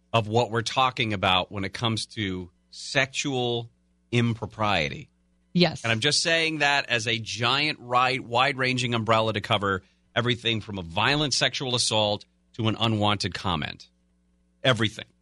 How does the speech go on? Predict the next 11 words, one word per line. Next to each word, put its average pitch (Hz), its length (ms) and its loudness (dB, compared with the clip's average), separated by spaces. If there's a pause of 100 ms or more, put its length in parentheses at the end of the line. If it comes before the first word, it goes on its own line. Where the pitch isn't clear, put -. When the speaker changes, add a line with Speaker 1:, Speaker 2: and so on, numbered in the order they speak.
Speaker 1:
Sexual 135 480 -4
impropriety. 104 760 -2 (2250)
This 151 340 2
guy 123 560 2 (880)
is 135 200 2
a 131 100 6
king 160 480 0
apple, 123 460 0
it - 100 -10
sounds 80 340 -4
like. - 360 -14